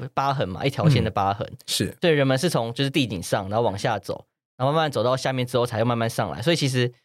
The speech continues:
Speaker 1: 它蛮特别的是，你从上面，你的身体从上面走到，走到下面的时候，你会经过一段时间。
Speaker 2: 嗯，嗯。
Speaker 1: 然后走到下面的时候，你又会，又会被就是那个，那个很高耸的墙，
Speaker 2: 嗯。
Speaker 1: 就好像你进入了另一个空间。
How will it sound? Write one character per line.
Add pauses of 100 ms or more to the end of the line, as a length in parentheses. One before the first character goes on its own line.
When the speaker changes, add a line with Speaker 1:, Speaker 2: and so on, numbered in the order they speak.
(280)
Speaker 1:
它
蛮
特
别
的
是，
你
从
上
面，
你
的
身
体
从
上
面
走
到， (100)
走
到
下
面
的
时
候， (280)
你
会
经
过
一
段
时
间。 (100)
Speaker 2:
嗯，
嗯。
Speaker 1:
然
后
走
到
下
面
的
时
候， (240)
你
又
会，
又
会
被
就
是
那
个，
那
个
很
高
耸
的
墙， (260)
Speaker 2:
嗯。
Speaker 1:
就
好
像
你
进
入
了
另
一
个
空
间。